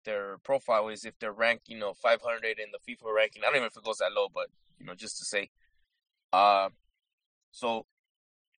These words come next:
what, what, what I'm really expecting is, is the players have been with him now, what,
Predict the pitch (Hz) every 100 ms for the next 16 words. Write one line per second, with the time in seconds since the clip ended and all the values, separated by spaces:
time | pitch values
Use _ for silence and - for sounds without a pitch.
0 | - - 127 131 127 123 123 - 131 170
1 | 165 135 - 139 139 127 123 110 - 113
2 | 107 - - 131 147 123 113 - 120 143
3 | 117 110 104 104 104 101 101 110